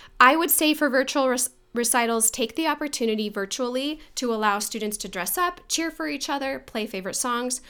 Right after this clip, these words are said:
and let the parents play as well or play duets with their students as well. Have everybody unmute themselves and applaud. Have,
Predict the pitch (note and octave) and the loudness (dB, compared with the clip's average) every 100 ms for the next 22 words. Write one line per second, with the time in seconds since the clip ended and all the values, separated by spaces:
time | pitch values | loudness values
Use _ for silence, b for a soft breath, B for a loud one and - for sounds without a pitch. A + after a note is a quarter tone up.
0 | B - A#3 A#3 A#3 C4+ - A#3 A3 G#3+ | B -6 -4 -4 -6 -8 -6 -4 -4 -6
1 | - B B - - G#3 G#3+ A3+ A3+ B3 | -12 B B -16 -6 -2 0 -2 -4 2
2 | F4 F4+ F3 G3 - G#3+ A3+ C4+ D#4 - | 4 4 2 -2 -4 -4 -4 -4 -4 -4
3 | B3+ B3 A3+ - A3 G#3+ G#3+ G#3+ A3 G#3+ | -8 -6 -4 -4 -4 -4 -4 -4 -2 0
4 | - - B B B B3 C#4 E4+ E4 D4+ | 0 -2 B B B 0 0 -2 -4 -2
5 | D#4+ C#4+ C#4 C4+ D4+ C4+ A#3+ - G3 F#3+ | -2 0 0 0 -2 -4 -2 -2 -2 -2
6 | A3+ G#3+ G#3 A#3+ G3+ D#3 - B B B | -4 -6 -4 -2 -2 -2 -6 B B B
7 | - - B3 C#4+ C#4 | -12 0 4 6 4